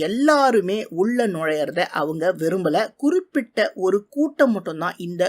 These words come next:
கோவிலுக்குள்ள நுழைய முடிஞ்சுது. அவங்க ரகசியமான ஒரு வேலையையோ இல்ல ஹைடெக்கான ஏதோ ஒரு விஷயத்தையோ இங்க செஞ்சுக்கிட்டு இருந்தாங்க அப்படின்றது இதுல இருந்தே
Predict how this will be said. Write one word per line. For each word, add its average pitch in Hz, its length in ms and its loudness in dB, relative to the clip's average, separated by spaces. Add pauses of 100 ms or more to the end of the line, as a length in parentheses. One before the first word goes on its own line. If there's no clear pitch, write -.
(140)
கோவிலுக்குள்ள 190 720 0 (160)
நுழைய 156 640 -6
முடிஞ்சுது. 143 460 -8 (420)
அவங்க 240 300 6 (200)
ரகசியமான 262 880 0
ஒரு 185 180 0
வேலையையோ 160 640 0 (260)
இல்ல 233 380 0
ஹைடெக்கான 220 840 -4 (160)
ஏதோ 202 240 2
ஒரு 226 180 -2
விஷயத்தையோ 175 500 -4 (120)
இங்க 214 380 0
செஞ்சுக்கிட்டு 262 460 2
இருந்தாங்க 160 340 -2 (140)
அப்படின்றது 165 580 -2 (180)
இதுல 294 300 2
இருந்தே 190 280 2